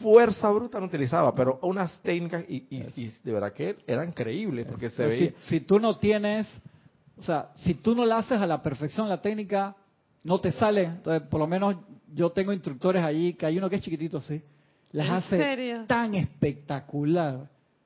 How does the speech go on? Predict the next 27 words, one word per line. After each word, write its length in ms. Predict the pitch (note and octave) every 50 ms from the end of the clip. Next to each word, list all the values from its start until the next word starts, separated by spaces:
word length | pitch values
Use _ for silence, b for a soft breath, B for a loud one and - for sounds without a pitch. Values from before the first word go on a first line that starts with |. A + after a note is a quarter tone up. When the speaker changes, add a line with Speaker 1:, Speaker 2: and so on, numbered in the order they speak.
| _ _ _
Speaker 2:
que 80 | -
él 60 | F3+ E3
no 80 | F3+
usa 200 | F#3+ - - F#3+ D#3
fuerza. 280 | - G3+ G3+ E3 D#3+
O 20 | D3
sea, 120 | D#3 D3+
tú 100 | A#2+ -
lo 120 | D#3+ F3 F3+
ves 120 | G3 G3+
la 100 | G#3 F3
fibra 360 | - - F3+ F#3 F3 E3 D3+
que 80 | B2+ B2+
tiene, 340 | A#2+ C#3+ D3+ C#3 B2+ A#2 - -
pero 120 | - D#3 D#3
no 80 | E3+
usa 180 | F3+ E3+ F#3+ E3+
fuerza, 240 | C#3 E3+ E3+ E3+ D3+
la, 140 | C#3+ - - _ _
la 140 | - D3 D#3 F3+
hace 340 | - - - F#3 E3 - - _ _ _
tan 280 | _ G#3+ G#3 G#3+ G#3 F#3+
bien, 220 | F#3 G3 G3+ F#3
tiene 200 | C#3 F#3 E3 D#3+
cuarenta 380 | - D3 D3 C#3 D#3 D#3+ C#3+ E3+
años 160 | E3 E3+ D3+
practicando. 640 | - D#3+ A#2+ - C#3+ A#2 - D3 C#3 B2+ A#2 A#2+ A#2+